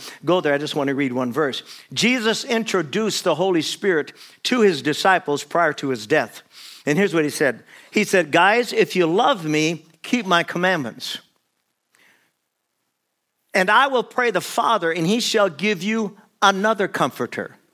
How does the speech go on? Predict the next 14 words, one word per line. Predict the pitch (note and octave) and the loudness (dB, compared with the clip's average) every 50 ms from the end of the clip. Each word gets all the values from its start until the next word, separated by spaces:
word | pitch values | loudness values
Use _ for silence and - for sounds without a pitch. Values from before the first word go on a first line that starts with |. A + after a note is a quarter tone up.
| _ | _
Isn't | - | -6
that | A3 A#3+ F3+ | -6 -6 -4
beautiful? | B2+ C3+ D3 E3 F#3+ F3+ - D#4+ - - - - _ - - - - - - - | -2 -2 -2 -2 -2 -2 -2 -4 -4 -4 -8 -12 _ -20 -20 -20 -20 -20 -14 -10
He, | - - - C#4 D#4 D4+ C4 G#3 F3 E3+ F3+ G3+ F#3+ - - - _ _ _ - | -10 -4 0 2 2 4 6 6 6 6 6 4 0 -4 -10 -18 _ _ _ -2
through | G#3 A3 | -2 2
those | F#3+ G3 F#3 E3+ | 2 2 2 0
three | - - - A3+ A3+ | -2 -4 -2 0 0
and | A3 G3 | 2 4
a | F#3+ | 2
half | F#3+ F3+ - | 2 2 0
years, | G3+ G3+ G3 F#3 C#3 | 0 2 2 2 0
was | D#3+ D#3+ F3+ E3+ D#3 - E3 | 0 2 2 0 0 -2 -8
their | D3+ A#2+ E3+ F#3+ E3+ | -4 0 0 0 0
comforter, | - - E3+ C#3+ B2 - - - - G2+ - - | 0 -2 -2 -2 -2 -6 -10 -8 -8 -10 -10 -12